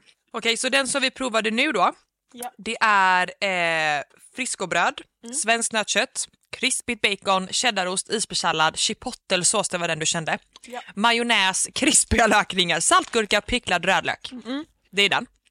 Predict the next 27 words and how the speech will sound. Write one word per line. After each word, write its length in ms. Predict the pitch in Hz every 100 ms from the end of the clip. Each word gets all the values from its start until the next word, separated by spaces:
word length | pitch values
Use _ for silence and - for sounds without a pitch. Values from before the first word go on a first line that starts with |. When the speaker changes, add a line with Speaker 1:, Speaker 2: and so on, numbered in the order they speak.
| -
Speaker 2:
Mm. 180 | 214 269 _ _ _ _ - _ -
Speaker 1:
Det 80 |
var 80 | 196
den 80 | 185
Speaker 2:
Jättegott. 40 | 190
Speaker 1:
sista. 200 | 202 160 - - _ _ -
Speaker 2:
Har 80 |
du 120 | 254 294
något 120 | 320
som 100 | 277
du 80 | 240
måste 300 | 240 - 247
ha 100 | 240
på 100 | 233
din 120 | 208
hamburgare? 340 | 202 190 202 196 _ _ _
Speaker 1:
Ja, 60 | 220
men 140 | 220
typ 120 | 220
majonnäs, 440 | 202 208 196 220 -
tror 160 | 160 - _ -
jag. 60 |
Speaker 2:
Mm. 80 | 269 - _ _ _ - -
Speaker 1:
Och 100 | 226
sen 240 | 226 233 233
har 180 | 240 202
vi, 280 | 208 202